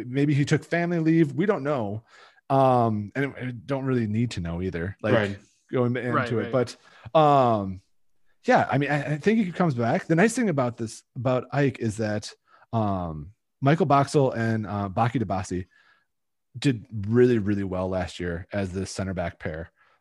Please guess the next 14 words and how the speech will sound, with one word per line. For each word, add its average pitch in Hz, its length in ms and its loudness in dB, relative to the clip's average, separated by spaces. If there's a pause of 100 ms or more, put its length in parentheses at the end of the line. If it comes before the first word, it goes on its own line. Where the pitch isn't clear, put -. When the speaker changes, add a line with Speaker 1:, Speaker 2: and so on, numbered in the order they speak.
(140)
Speaker 1:
Um, 104 640 -2 (640)
and 127 480 -4
if 147 200 0
you 165 100 2
bring 123 360 0
in, 120 360 -2 (800)
if 127 140 0
Ike 135 180 -2
comes 143 220 0
back 101 480 -4 (480)
and 120 80 0
you 131 80 4
suddenly 123 320 0
have 113 480 0